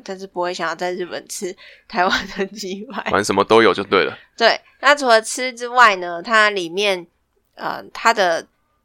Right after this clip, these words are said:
Speaker 1: 第一，因为它的舞台从最外面走到最里面，大概也要三四十分钟。
Speaker 2: 嗯，没错。
Speaker 1: 如果你是这样慢慢 X 型绕进去的话，
Speaker 2: 对。
Speaker 1: 那它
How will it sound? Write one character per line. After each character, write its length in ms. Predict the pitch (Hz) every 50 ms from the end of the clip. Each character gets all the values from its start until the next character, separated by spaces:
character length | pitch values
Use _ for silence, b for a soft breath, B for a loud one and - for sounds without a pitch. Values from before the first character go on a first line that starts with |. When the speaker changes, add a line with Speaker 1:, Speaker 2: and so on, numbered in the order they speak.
| _ _ _ _ _ -
Speaker 1:
第 180 | 262 247 247
一， 140 | 240 - 254
因 80 | 285 294
为 40 | 277
它 120 | 262 262
的 100 | 247 233
舞 220 | - 196 190 165
台 420 | - - - - 143 85 - - - _ _ -
从 340 | - - 220 180 180 185 190 -
最 200 | - 262 220 202
外 220 | 208 214 208 196
面 240 | 196 208 202 185 180
走 100 | - -
到 120 | 151 180
最 280 | 190 - - 220 185 165
里 140 | 160 131 135
面， 260 | 165 190 190 175 175
大 120 | 202 196
概 140 | 190 180 101
也 40 | 87
要 100 | 90 185
三 280 | - - 175 165 165
四 180 | 180 - - 180
十 180 | 190 - - -
分 140 | - - - - _ _
钟。 140 | - 185 85
Speaker 2:
嗯， 60 | 71
没 100 | - 190
错。 80 | 190 190
Speaker 1:
如 60 | 180
果 100 | - 180
你 80 | 180
是 100 | 180 185
这 80 | 185 196
样 80 | 185 175
慢 200 | 180 185 175 175
慢 120 | 185 180 -
X 280 | - - 170 - -
型 220 | 175 - - 190 196
绕 220 | - 185 160 185
进 180 | 180 175 175 170
去 200 | 175 - 185 -
的 60 | -
话， 40 | -
Speaker 2:
对。 120 | 101 85 - - B B B B B
Speaker 1:
那 240 | B - 247 247 247
它 200 | 254 262 254 254